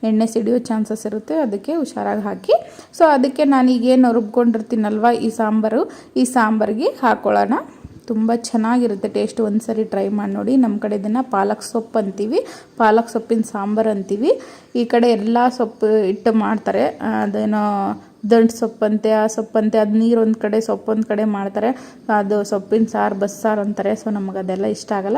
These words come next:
So, ನಾವು ಸೊಪ್ಪು ಸಾರು ಅಂದ್ರೆ ಇದೇ ಥರ ಮಾಡೋದು. ತ-, ತುಂಬ ಚೆನ್ನಾಗಿ ಬರುತ್ತೆ ಇದು. ಅನ್ನಕ್ಕಾಗ್ಲಿ, ನೀವೇನ್ ಚಪಾತಿಗೂ ತಿನ್ಬೋದು. ಇದು ತುಪ್-, ಸೂಪರ್ ಆಗಿರುತ್ತೆ. So, ಇಲ್ಲಿ ನೋಡ್ತಿರ್ಬೋದು ನಾನು ಏನ್ ಮಾಡಿದ್ದೀನಿ ಅಂತ. So, ಒಂದು ಗ್ಲಾಸಿಗೆ ಪುದೀನ ಸೊಪ್ಪನ್ನ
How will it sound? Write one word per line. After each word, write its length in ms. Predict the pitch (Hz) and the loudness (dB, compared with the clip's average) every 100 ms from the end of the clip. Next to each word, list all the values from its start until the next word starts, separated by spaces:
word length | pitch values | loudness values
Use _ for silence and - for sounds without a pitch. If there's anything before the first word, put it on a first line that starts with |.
| 330 | -4
So, 120 | 247 220 | -4 -2
ನಾವು 160 | 214 | -2
ಸೊಪ್ಪು 320 | 226 214 - | -4 -8 -6
ಸಾರು 180 | 240 220 | -2 -2
ಅಂದ್ರೆ 240 | 208 269 240 | 0 0 0
ಇದೇ 180 | 196 | -2
ಥರ 220 | 202 202 196 | -4 -4 -4
ಮಾಡೋದು. 520 | 190 185 185 302 - - - - - | -6 -6 -4 -4 -4 -8 -20 -12 -4
ತ-, 280 | 233 233 - | -4 -4 -2
ತುಂಬ 380 | 226 233 240 262 | 2 4 4 4
ಚೆನ್ನಾಗಿ 440 | 269 233 220 254 247 | 2 0 0 2 2
ಬರುತ್ತೆ 320 | 220 208 196 | 0 0 0
ಇದು. 180 | 196 226 | 2 2
ಅನ್ನಕ್ಕಾಗ್ಲಿ, 800 | 208 226 240 220 196 190 208 | 2 2 2 0 0 0 -4
ನೀವೇನ್ 440 | 202 208 202 220 247 | -2 -2 -2 0 0
ಚಪಾತಿಗೂ 500 | 190 202 226 254 254 | -2 -2 -2 0 0
ತಿನ್ಬೋದು. 420 | 254 226 208 196 | 0 0 0 -2
ಇದು 200 | 202 254 | -2 -4
ತುಪ್-, 380 | 254 220 - - | -6 -12 -12 -10
ಸೂಪರ್ 360 | 240 233 - 240 | -10 -4 0 2
ಆಗಿರುತ್ತೆ. 800 | 214 196 196 - 440 - - - - - | 0 -2 -4 -4 -4 -6 -20 -20 -20 0
So, 80 | 269 | 2
ಇಲ್ಲಿ 140 | 254 | 4
ನೋಡ್ತಿರ್ಬೋದು 520 | 240 247 247 233 240 226 | 4 2 2 2 2 2
ನಾನು 180 | 208 | 0
ಏನ್ 220 | 214 240 226 | 0 2 2
ಮಾಡಿದ್ದೀನಿ 460 | 214 196 214 214 | 0 -2 -2 -2
ಅಂತ. 200 | 208 202 277 311 | -2 0 0 0
So, 100 | 240 | 0
ಒಂದು 220 | 220 214 | 0 0
ಗ್ಲಾಸಿಗೆ 540 | 190 208 254 262 208 233 | 0 2 0 0 -2 -2
ಪುದೀನ 360 | - 226 247 262 | -2 0 2 2
ಸೊಪ್ಪನ್ನ 420 | 254 233 233 | 0 -4 -2